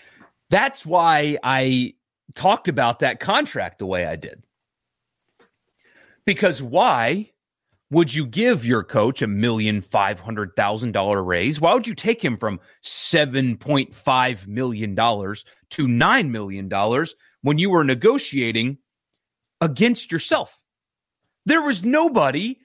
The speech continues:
trying to take Jimbo from you in, what, late August, early September?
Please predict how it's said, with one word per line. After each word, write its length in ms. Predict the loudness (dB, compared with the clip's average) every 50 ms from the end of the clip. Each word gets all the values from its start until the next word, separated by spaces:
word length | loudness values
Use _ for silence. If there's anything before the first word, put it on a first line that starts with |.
| _ _ _
trying 460 | -8 -2 2 4 4 4 4 2 0
to 100 | -2 -4
take 340 | -2 0 0 0 0 -2 -4
Jimbo 480 | -2 0 0 0 0 0 0 0 0 -2
from 400 | -4 _ -2 0 0 0 0 -2
you 340 | -4 -4 -4 -4 -4 -4 -6 _ _ _ _ _ _ _ _ _ _ _ _ 0
in, 280 | 2 2 2 0 -4 _ _ _ _ _ _ _ _ _ _ _ _ _ _ _ _ _ _ _ _ _ _ _ _ -2
what, 260 | 0 2 2 0 -2 _ _ _ _ _ _ _ _ _
late 240 | -2 0 0 0 2 2
August, 520 | 2 2 2 2 0 -4 -6 -8 -12 _ _ _ _ _ _ 2
early 340 | 4 4 4 2 0 -2
September? 680 | -2 0 -2 -2 -2 -2 -4 -4 -2 -4 -6 -8 -12 -14